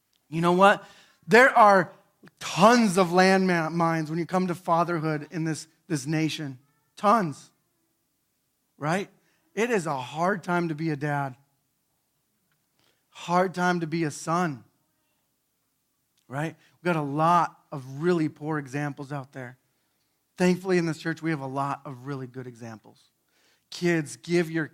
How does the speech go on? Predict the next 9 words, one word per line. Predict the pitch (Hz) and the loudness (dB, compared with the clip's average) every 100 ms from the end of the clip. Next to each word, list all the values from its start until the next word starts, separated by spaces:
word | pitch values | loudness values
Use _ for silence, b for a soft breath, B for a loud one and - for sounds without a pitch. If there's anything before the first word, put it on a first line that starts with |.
| _ | _
your | 147 | -12
parents | 139 156 156 165 185 - - _ _ _ _ _ | -8 -4 -2 -2 -4 -10 -20 _ _ _ _ _
some | - 143 | -12 -10
grace. | 127 143 160 147 - - _ _ _ _ _ _ _ _ | -6 -2 -2 -4 -8 -20 _ _ _ _ _ _ _ _
We | 160 | 0
are | 190 | 2
trying | 175 - 170 175 185 175 | 0 -2 -2 2 0 0
our | 156 | -2
best | 127 147 170 196 - | -2 0 2 0 -12